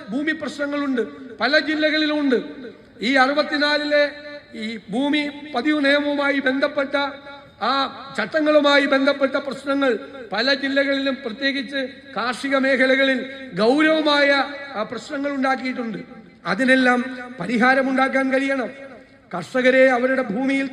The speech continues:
തന്നെ നിലനിർത്താനുള്ള ശ്രമം വേണം. ഇവിടെ അച്ഛൻ പറഞ്ഞപ്പോ പറഞ്ഞു,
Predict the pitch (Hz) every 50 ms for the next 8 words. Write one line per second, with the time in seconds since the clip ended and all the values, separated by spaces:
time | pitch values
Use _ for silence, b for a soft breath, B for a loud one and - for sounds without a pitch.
0 | 269 269 269 262 269 269 269 269 269 269 269 - - - 165 202 233 262 262 277
1 | 262 269 277 269 285 277 277 277 277 - - 277 285 277 285 285 285 285 285 269
2 | 240 - - 285 285 285 254 - - - - - - - _ _ _ _ _ _
3 | _ _ _ _ _ _ _ - 208 254 262 262 262 254 262 - - 220 - -
4 | 277 269 247 254 254 254 262 220 277 269 254 262 254 262 233 247 226